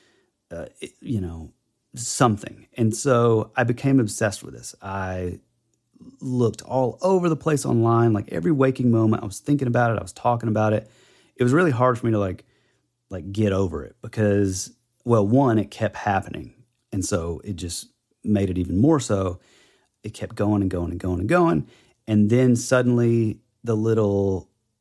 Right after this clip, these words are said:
benevolent orbs turned into these things that were like, that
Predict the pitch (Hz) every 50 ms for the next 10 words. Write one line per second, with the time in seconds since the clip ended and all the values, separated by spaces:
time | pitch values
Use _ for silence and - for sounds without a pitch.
0 | _ _ - 117 117 113 107 104 98 98 98 95 92 - - 135 131 135 131 120
1 | 110 104 104 104 101 - - - _ _ _ _ _ _ _ _ _ _ _ _
2 | _ _ _ _ _ _ _ - - - 120 120 117 110 110 107 104 101 92 92
3 | 90 87 - - 104 101 98 101 95 92 - 98 92 - 92 98 95 90 92 92
4 | 92 90 87 78 - - - - _ _ _ _ _ _ _ _ _ _ 78 95
5 | 107 107 98